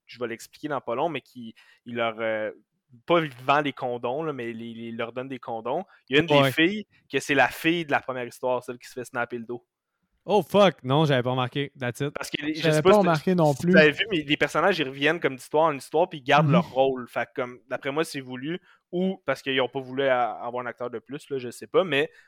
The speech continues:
Speaker 1: moi, ça m'a tout de suite sauté aux yeux. Fait que l'histoire commence, t'as un personnage, euh,
Speaker 3: <laughs>
Speaker 1: un jeune étudiant, parle de la libération de la femme, parle de la libération sexuelle, dit que c'est important de se protéger, donne des condoms à des filles,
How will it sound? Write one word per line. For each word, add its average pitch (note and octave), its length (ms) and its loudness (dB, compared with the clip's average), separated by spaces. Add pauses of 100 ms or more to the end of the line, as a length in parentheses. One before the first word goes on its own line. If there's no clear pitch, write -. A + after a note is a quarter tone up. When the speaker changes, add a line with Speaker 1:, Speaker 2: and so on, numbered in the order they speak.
Speaker 1:
moi, C#3 120 -6
ça C#3 120 2
m'a B2 160 -6
tout A2+ 60 -4
de - 60 -20
suite - 180 -10
sauté C3+ 220 -8
aux B2+ 120 -4
yeux. B2+ 220 -12 (400)
Fait C#3 100 4
que - 60 -6
l'histoire G#3 260 4
commence, E3+ 640 2
t'as B2+ 120 0
un - 20 2
personnage, C#3 760 0
euh, A#2 180 -6
Speaker 3:
<laughs> A#2+ 260 -2
Speaker 1:
un B2 140 -8
jeune C#3+ 260 0
étudiant, C#3 680 -2 (540)
parle D3 200 8
de D3 40 0
la C3+ 100 8
libération C3+ 600 2
de C#3+ 40 -8
la A2+ 140 0
femme, D#3+ 480 4
parle C#3 140 4
de C3+ 60 2
la B2+ 60 2
libération B2 460 -2
sexuelle, C#3 720 2
dit C3+ 120 -8
que - 60 -12
c'est C3+ 120 -6
important C#3 580 0
de A#2+ 100 -4
se - 80 -12
protéger, A#2+ 640 -2
donne C3 200 -2
des B2 100 -8
condoms B2 380 -4
à A#2+ 60 -2
des G#2+ 140 -10
filles, D3 540 0